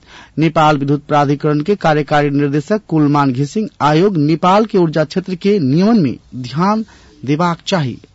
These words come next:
बतौने छलथि। राष्ट्र सभा अध्यक्ष गणेश प्रसाद तिमिल सिन्हा विधान व्यवस्थापन समिति के नवनिर्वाचित सभापति जयन्ती देवी राय के पद तथा गोपनीयताक शपथ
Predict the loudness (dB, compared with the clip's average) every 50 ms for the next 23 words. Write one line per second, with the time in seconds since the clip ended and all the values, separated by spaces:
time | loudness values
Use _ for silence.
0 | _ -14 -12 -12 -8 -6 -6 -6 -6 -4 -4 -4 -6 -6 -8 -16 -20 _ _ _
1 | _ _ _ _ _ _ _ _ _ _ _ _ _ _ _ _ _ _ _ _
2 | _ _ _ _ _ _ _ _ _ _ _ _ _ _ _ _ _ _ -2 0
3 | 2 2 2 0 -2 -4 -2 0 0 2 2 2 0 0 -2 -2 0 0 -2 -2
4 | -2 -4 -4 -4 -2 -2 0 0 2 2 0 0 -2 -4 -4 -2 0 0 0 0
5 | 0 -2 -2 -2 -2 -2 -2 -2 0 0 -2 -2 -2 -2 0 0 0 0 0 0
6 | 0 -2 -4 -6 -4 -4 -2 -2 -2 -4 -6 -4 -4 -4 -2 -4 -4 -6 -6 -4
7 | -4 -2 0 0 0 0 0 0 0 2 0 0 -2 -4 -8 -8 -4 -2 -2 -2
8 | -2 -2 -4 -6 -6 -6 -6 -6 -4 -2 0 2 2 0 0 -2 0 0 0 0
9 | 2 0 2 0 0 0 0 2 2 2 2 0 -6 -20 -20 -20 _ _ -4 0
10 | 0 2 0 0 -2 0 0 2 2 2 0 -2 -2 -2 -2 0 0 0 0 0
11 | -2 -4 -6 -6 -6 -4 -4 -6